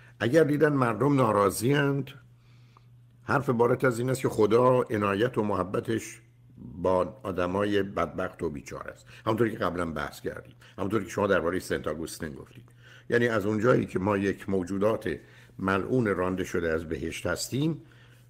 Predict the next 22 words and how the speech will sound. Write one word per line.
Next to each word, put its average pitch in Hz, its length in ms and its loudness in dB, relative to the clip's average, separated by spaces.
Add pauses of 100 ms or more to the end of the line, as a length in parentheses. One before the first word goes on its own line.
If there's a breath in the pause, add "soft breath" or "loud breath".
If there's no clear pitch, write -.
بهتره 143 540 2
که 127 140 0
در 95 120 4
این 120 160 2
دنیا 98 460 0
بدبختی 95 600 2
ها 120 80 6
رو 120 100 4
بکشیم 156 540 -2
تا 135 140 2
بریم 139 220 2
اون 143 160 2
دنیا 123 360 2
همه 123 340 -2
خوشحالی 92 520 -2
ها 104 100 2
و 117 60 0
خوشبختی - 500 -6
ها 101 60 2
رو 113 100 2
داشته 82 360 -6
باشیم. - 320 -16